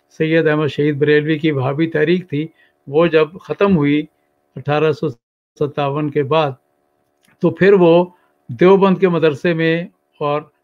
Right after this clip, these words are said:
नदवा में उन्होंने अपने मराकज़ कायम कर लिए, और वो पैरेलल में एक मुसलमानों के अंदर भी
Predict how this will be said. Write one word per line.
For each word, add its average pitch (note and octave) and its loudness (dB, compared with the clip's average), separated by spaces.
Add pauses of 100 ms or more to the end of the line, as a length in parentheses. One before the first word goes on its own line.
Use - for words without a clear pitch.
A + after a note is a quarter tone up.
(120)
नदवा E3 0
में D3 -2
उन्होंने C#3+ -2
अपने D3 -8
मराकज़ C3+ -6
कायम D3+ -4
कर D#3 -2
लिए, C3 -4 (680)
और D#3 2
वो D#3+ 2
पैरेलल F3 0
में D#3 -2
एक D3+ 0
मुसलमानों C#3+ -4
के C#3+ -6
अंदर C3 -4
भी C#3 -10